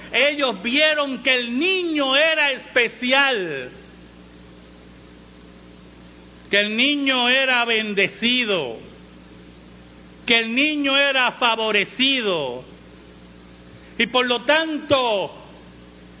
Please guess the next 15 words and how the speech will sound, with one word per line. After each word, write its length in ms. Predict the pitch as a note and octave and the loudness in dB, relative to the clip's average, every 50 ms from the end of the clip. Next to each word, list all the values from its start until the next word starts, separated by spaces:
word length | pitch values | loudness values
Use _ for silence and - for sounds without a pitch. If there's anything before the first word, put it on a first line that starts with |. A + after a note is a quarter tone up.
| - - - - - - - - - - - | -20 -20 -20 -20 -20 -20 -20 -20 -20 -12 -4
como 260 | - C#4 C4+ C4+ C4+ - | 0 0 0 2 0 0
tenían 460 | C4+ C4 C4 D#4 E4+ F4 E4 D#4+ D#4 | 2 2 2 4 4 2 2 2 2
la 160 | D4+ C#4 - | 2 0 2
fe 220 | - D#4 D#4+ E4 | 4 4 4 4
verdadera, 880 | E4 D#4+ D4+ D4+ C#4+ C#4+ C#4 C4+ C4+ C#4+ D#4 D#4+ C#4+ C4+ A#3+ G3+ E3 C#3 - - - - - - - - | 4 2 2 2 2 2 2 2 4 4 2 2 2 0 0 -2 -2 -4 -6 -10 -20 -20 -18 -18 -6 0
esa 400 | - C#4+ D#4 D4+ - D#4+ D4 C4 - | 2 2 2 2 2 2 2 2 2
fe 240 | - D4+ D#4 D#4 D#4 | 2 2 2 2 2
verdadera 880 | D4+ D4 C#4+ C4+ C4+ C4 B3+ C4 C#4+ D4+ D4+ D4 C#4 C4 A#3 F#3+ D3 - - - - - - - - - - - - - - - | 2 0 0 2 2 2 2 4 2 2 2 2 2 2 2 0 -2 -6 -12 -20 -20 -20 -20 -20 -20 -20 -20 -20 -20 -14 -4 0
que 120 | C4+ C4 | 0 2
tenemos 420 | C#4 C#4 C#4+ D#4+ F4 F4 F4 E4 | 2 2 2 2 2 0 0 0
que 140 | E4+ E4+ D#4 | 0 0 2
transmitir 580 | - D#4 D4+ C4 C#4+ C#4 C4+ - - E4 F4 E4+ | 2 2 2 2 2 0 -2 0 0 2 4 4
a 80 | E4 | 4
nuestros 560 | D#4 D4 D4 C4+ - - D4 C4+ B3 - - - | 2 2 0 -2 -2 0 0 0 0 0 2 2
hijos, 540 | D#4+ F4+ E4 A#3 B3+ B3 G#3+ G3+ F3+ - | 4 4 4 2 -2 -4 -4 -4 -4 -6